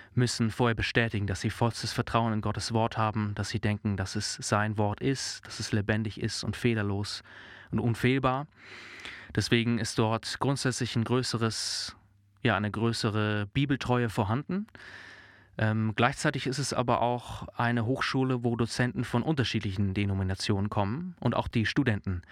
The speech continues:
von unterschiedlichen Konfessionen her sind. Ähm,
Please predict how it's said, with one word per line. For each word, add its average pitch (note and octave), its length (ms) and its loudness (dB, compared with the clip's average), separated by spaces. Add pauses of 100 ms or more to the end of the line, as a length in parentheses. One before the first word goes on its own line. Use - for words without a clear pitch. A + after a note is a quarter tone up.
(300)
von - 160 -2
unterschiedlichen G#2 500 -2
Konfessionen G#2 560 0
her G#2 220 0
sind. A2 340 -2 (800)
Ähm, G2+ 500 0